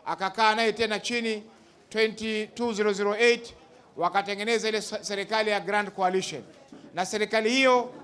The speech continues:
ndio imeweza kufanya mambo mengi ambayo kwa sasa twaenjoy kama Wakenya. Kwa hivyo sisi tumeona kwamba yeye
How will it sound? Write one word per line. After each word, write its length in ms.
ndio 140
imeweza 360
kufanya 300
mambo 260
mengi 340
ambayo 520
kwa 140
sasa 340
twaenjoy 600
kama 240
Wakenya. 440
Kwa 120
hivyo 260
sisi 600
tumeona 480
kwamba 300
yeye 500